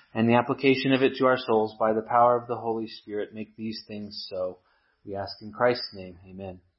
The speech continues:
If you would stand once more for the reading of God's word, Job one, one through five. There was a man in the land of Uz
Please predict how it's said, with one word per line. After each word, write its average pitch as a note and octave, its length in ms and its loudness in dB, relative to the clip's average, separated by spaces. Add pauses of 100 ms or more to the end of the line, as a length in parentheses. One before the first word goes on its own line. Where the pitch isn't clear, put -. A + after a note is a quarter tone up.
(800)
If - 1040 -8
you A2 140 -12
would A2+ 160 -2
stand C3 340 -6
once C3 260 -6
more C3+ 320 0
for C3+ 180 0
the B2+ 120 4
reading C3 320 2
of B2+ 120 -2
God's C3 480 6
word, C#3+ 440 4 (1080)
Job B2+ 360 6 (260)
one, C3+ 560 2
one B2 240 -4
through A#2 160 -6 (100)
five. C3 420 2 (2000)
There A2+ 140 6
was C#3 200 6
a E3 80 4
man B2+ 340 4
in B2+ 180 -4
the A#2+ 80 -4
land B2+ 400 -2
of C3 80 -2
Uz B2+ 640 2